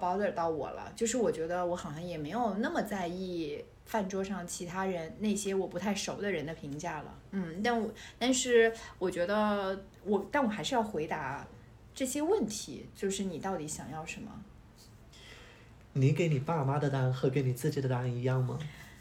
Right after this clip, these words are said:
Speaker 1: 嗯，我给我爸妈的答案就是沉默，<laughs> 就是 <laughs> 因为我不想激发新一轮的一些争吵，对。
Speaker 2: 辩论。
Speaker 1: 对，辩论。我给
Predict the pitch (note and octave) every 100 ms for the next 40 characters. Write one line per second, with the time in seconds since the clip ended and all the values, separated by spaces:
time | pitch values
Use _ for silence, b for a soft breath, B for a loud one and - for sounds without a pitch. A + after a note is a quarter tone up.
0 | B B - - - B3+ B3+ B3+ B3 A3+
1 | C#4+ D#4+ A#3 B3 A#3+ A#3 D#3+ F#3 G#3+ G#3+
2 | - G3 C#3+ F3+ A3 C4 C#4 - - D4+
3 | G4+ - - C#5 - A4+ C#4+ F4 - -
4 | - D4+ D#4 A#3 F4+ E4 G#3+ A#3+ B3+ B3+
5 | D4 - C4 C4 A3+ F3+ G3 A3+ A#3+ G#3
6 | A3 G3+ G#3+ B B B - - A#3+ A#3
7 | - - - F#3+ - - G#3 E3+ C3+ C3
8 | C#3+ C3 D3 - A#3 G3+ F#3 C4 A3+ F3+
9 | G3 G3+ D#3+ G#3 B B B B - A#3+
10 | E4